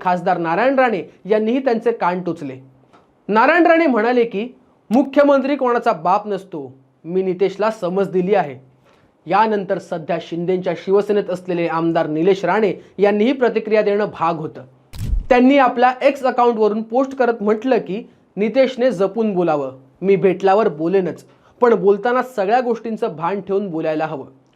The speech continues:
सभेत बोलणं सोपं असतं, पण आपल्या बोलण्याने नेमका कोणाचा फायदा होतोय याचं भान राखायला पाहिजे. आपण महायुतीत असल्याचं विसरून चालणार नाही." यावर नितेश यांनी उत्तर देताना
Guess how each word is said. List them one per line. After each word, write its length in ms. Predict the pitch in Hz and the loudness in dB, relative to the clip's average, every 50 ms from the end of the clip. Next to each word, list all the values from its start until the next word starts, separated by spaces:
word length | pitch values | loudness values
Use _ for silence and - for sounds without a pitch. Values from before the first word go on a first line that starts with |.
| _ _ - - | _ _ -8 -6
सभेत 220 | 190 180 180 190 | -4 -2 0 -2
बोलणं 360 | 180 170 180 185 180 190 226 233 | -2 0 0 0 2 2 2 0
सोपं 480 | 226 - - 180 175 - - 190 180 | 0 0 -4 -6 -6 -4 -4 -2 -2
असतं, 240 | 165 175 - - 139 - - _ _ _ _ _ _ - | -2 -4 -10 -16 -18 -18 -18 _ _ _ _ _ _ -2
पण 100 | 233 226 | 0 2
आपल्या 300 | 208 190 - 208 214 202 | 2 0 0 0 -2 -2
बोलण्याने 460 | 175 170 175 175 180 214 226 226 214 | 0 0 -2 -2 0 0 0 0 0
नेमका 320 | 196 190 180 175 180 190 | -2 -2 -4 -4 -4 -4
कोणाचा 420 | 180 180 - 170 175 202 208 240 240 - - | -4 -4 -6 -4 -4 -4 -2 -2 -2 -2 -2
फायदा 280 | 175 175 196 208 262 | -2 -2 0 2 2
होतोय 400 | 254 240 220 208 - 175 147 135 131 - - _ - | 4 4 2 0 0 -6 -10 -10 -12 -14 -14 _ -4
याचं 300 | 190 190 196 202 175 151 | -4 -2 -2 -4 -4 -2
भान 240 | 139 165 180 196 196 | -4 -2 -2 0 -2
राखायला 360 | 180 160 151 170 160 160 160 | -2 -4 -4 -4 -4 -4 -4
पाहिजे. 380 | 156 156 143 151 135 127 123 - _ _ _ _ _ _ _ | -4 -4 -6 -6 -8 -12 -14 -16 _ _ _ _ _ _ _
आपण 260 | 151 147 147 170 160 | -6 -4 -4 -4 -4
महायुतीत 480 | 160 156 165 165 165 165 165 175 170 | -4 -4 -2 -2 -2 -2 -2 -2 -6
असल्याचं 360 | 180 160 - 180 165 - 185 170 | -6 -6 -6 -8 -6 -4 -4 -4
विसरून 360 | 165 160 156 - 180 226 226 | -4 -4 -4 -2 -2 -2 0
चालणार 440 | 220 - 151 147 147 151 156 156 147 | 0 -2 -2 -2 -2 -2 -2 -4 -4
नाही." 200 | 143 135 127 - - - _ _ _ _ _ _ _ _ _ _ _ _ _ - | -6 -8 -12 -14 -20 -20 _ _ _ _ _ _ _ _ _ _ _ _ _ -2
यावर 440 | 233 254 277 311 320 320 320 311 302 | 0 2 4 4 4 4 4 4 4
नितेश 460 | 277 262 254 254 262 262 262 262 - | 4 0 0 2 2 0 0 2 0
यांनी 200 | 233 233 233 233 | -2 0 0 0
उत्तर 320 | 220 214 190 - 247 254 | 0 -2 -2 0 0 0
देताना 320 | - - 233 233 226 226 | 2 2 0 0 0 -2